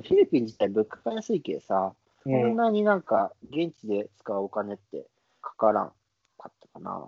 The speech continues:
Speaker 1: そんな、なんかバナナボートとかなんかそういうのやったところで、ほんと、なんか三千円とかそんなんで済む系。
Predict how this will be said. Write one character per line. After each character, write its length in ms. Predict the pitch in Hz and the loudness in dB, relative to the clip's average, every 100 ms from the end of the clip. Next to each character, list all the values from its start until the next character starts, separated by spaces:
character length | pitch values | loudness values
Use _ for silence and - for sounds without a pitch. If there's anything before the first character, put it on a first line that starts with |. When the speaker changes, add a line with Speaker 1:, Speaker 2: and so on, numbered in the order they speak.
| - | -14
Speaker 1:
そ 80 | 98 | -12
ん 160 | 87 | -8
な、 160 | 85 - _ _ _ _ | -8 -10 _ _ _ _
な 100 | 107 | -6
ん 20 | 101 | -4
か 60 | |
バ 220 | 98 113 | 8 8
ナ 120 | 117 123 | 10 8
ナ 140 | 123 | 6
ボ 180 | 127 117 | 2 -2
ー 20 | |
ト 120 | 98 | -4
と 100 | 92 | -10
か 120 | 90 90 | -10 -10
な 120 | 95 | -10
ん 60 | |
か 140 | - - | -12 -12
そ 140 | 98 95 | -8 -4
う 40 | |
い 140 | 101 | -4
う 80 | 104 | -6
の 60 | - | -8
や 80 | - | -16
っ 40 | - | -14
た 100 | 101 | -14
と 100 | - | -8
こ 80 | 98 | -2
ろ 100 | 101 | 0
で、 120 | 92 - | 0 -4
ほ 140 | 107 | -8
ん 60 | 101 | -10
と、 300 | - - - _ _ _ _ | -6 -6 -8 _ _ _ _
な 80 | 82 | -16
ん 20 | |
か 140 | - - | -12 -6
三 360 | - 101 95 | 2 4 4
千 240 | 95 95 92 | 2 2 0
円 140 | 90 87 | -4 -6
と 100 | - | -14
か 100 | - | -12
そ 100 | 101 | -8
ん 80 | 92 | -6
な 100 | 92 | -6
ん 60 | |
で 80 | 78 | -8
済 140 | - 85 | -10 -10
む 120 | 76 | -8
系。 260 | - 62 | -6 -6